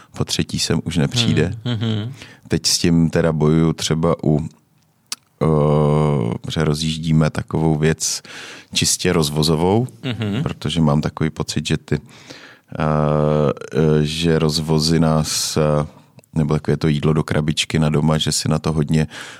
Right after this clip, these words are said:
Speaker 1: lidi během, během těch zavíracích log-,
Speaker 2: Jasně.
Speaker 1: lockdownů zvykli
Speaker 2: Mhm,
Speaker 1: a,
Speaker 2: určitě.
Speaker 1: a aspoň my to tak máme, že si objednávají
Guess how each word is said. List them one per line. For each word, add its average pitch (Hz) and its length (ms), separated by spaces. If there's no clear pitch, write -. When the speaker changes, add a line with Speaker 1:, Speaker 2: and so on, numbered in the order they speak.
Speaker 1:
lidi 76 300
během, 78 560
během 78 380
těch 78 220
zavíracích 76 760
log-, 82 260
Speaker 2:
Jasně. - 160
Speaker 1:
lockdownů 80 560
zvykli 82 580
Speaker 2:
Mhm, 82 140
Speaker 1:
a, 76 240
Speaker 2:
určitě. 110 360
Speaker 1:
a - 80
aspoň - 260
my 78 100
to 78 100
tak 80 180
máme, 78 340
že 78 120
si - 260
objednávají 76 720